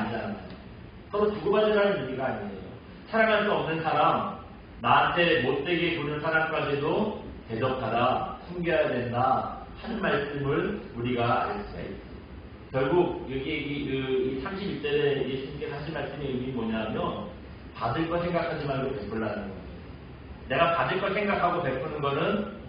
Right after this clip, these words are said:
누구도 한다 그랬어요? 죄인들도 다 한다는 거예요. 뭐 죄인이라고 표현하기 좀 그렇습니다만 세상 사람들도요,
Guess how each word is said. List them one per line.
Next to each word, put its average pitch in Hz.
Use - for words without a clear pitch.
누구도 156
한다 143
그랬어요? 110
죄인들도 175
다 165
한다는 190
거예요. 208
뭐 110
죄인이라고 143
표현하기 147
좀 123
그렇습니다만 120
세상 190
사람들도요, 139